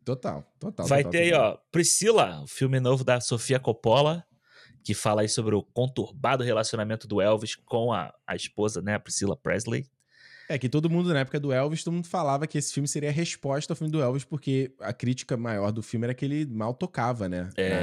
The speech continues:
Speaker 1: na
Speaker 2: isso.
Speaker 1: relação deles, era uma coisa bem água com açúcar, né? Bem
Speaker 2: Isso, isso. Bem, bem amorzinho, né?
Speaker 1: É, é,
Speaker 2: E quem vai
Speaker 1: total.
Speaker 2: fazer o Elvis nesse filme é o, o menino lá do Euforia, né?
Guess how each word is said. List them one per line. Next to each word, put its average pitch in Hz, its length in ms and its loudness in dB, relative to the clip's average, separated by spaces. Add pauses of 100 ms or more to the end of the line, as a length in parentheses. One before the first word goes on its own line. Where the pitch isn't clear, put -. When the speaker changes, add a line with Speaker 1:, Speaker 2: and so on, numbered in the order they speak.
Speaker 1:
na 87 60 -4
Speaker 2:
isso. 90 60 -2
Speaker 1:
relação 90 400 -2
deles, 92 520 -2
era 90 80 -2
uma 87 80 -4
coisa 92 180 -6
bem 104 420 -2 (380)
água 98 500 -2
com 92 120 -6
açúcar, 101 600 -2
né? 87 140 -4
Bem 113 340 0
Speaker 2:
Isso, - 280 -4
isso. 82 340 -2
Bem, 147 240 2
bem 143 280 0
amorzinho, 104 580 2
né? 101 180 -4 (500)
Speaker 1:
É, 95 320 -2 (120)
é, 92 120 0
Speaker 2:
E - 40 2
quem 156 120 4
vai 151 120 4
Speaker 1:
total. 156 160 2
Speaker 2:
fazer 147 120 4
o 143 120 6
Elvis 139 280 6
nesse 147 220 0
filme 160 260 2
é 180 80 4
o, 151 720 4 (280)
o - 40 -4
menino 117 240 4
lá 113 160 4
do 104 200 4
Euforia, 98 500 2
né? 73 220 -2